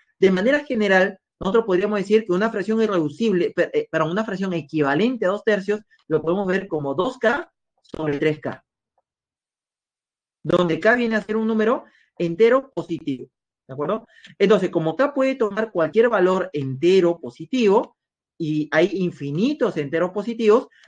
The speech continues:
entonces hay infinitas fracciones irreduci-, i-, infinitas fracciones equivalentes a dos tercios. Ahí está. Infinita. Cuando K vale uno, dos tercios.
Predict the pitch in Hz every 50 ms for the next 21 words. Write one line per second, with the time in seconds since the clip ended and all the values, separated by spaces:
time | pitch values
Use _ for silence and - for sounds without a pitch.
0 | _ - 170 160 160 180 175 - 175 151 185 185 202 214 - - 202 190 185 165
1 | - - 170 180 220 254 240 277 269 254 - - 196 180 180 185 190 185 175 175
2 | 190 190 190 - - 165 151 143 139 143 143 143 147 147 147 - 247 220 - _
3 | _ _ _ _ _ _ _ - 170 156 160 320 349 165 151 - - 156 180 220
4 | 220 269 254 254 233 220 220 - 220 202 214 220 220 - - _ - _ _ _
5 | - 185 175 180 170 175 170 156 151 147 165 226 277 302 285 - - 214 220 285
6 | 302 - _ _ - 147 151 160 175 185 190 190 - - 123 127 - - _ _
7 | _ _ _ _ _ _ _ _ _ _ _ _ _ _ _ _ _ _ _ _
8 | _ _ _ _ _ - - 135 127 127 131 - _ _ _ _ _ _ _ _
9 | _ _ _ _ _ _ _ _ _ _ _ _ _ _ _ - 190 208 220 226
10 | - 185 185 165 - - 196 - _ _ _ _ _ _ _ _ - 180 175 170
11 | 165 160 160 160 220 240 254 254 254 254 269 269 254 233 247 254 254 180 160 185
12 | 175 180 - - - 110 - - _ - - _ _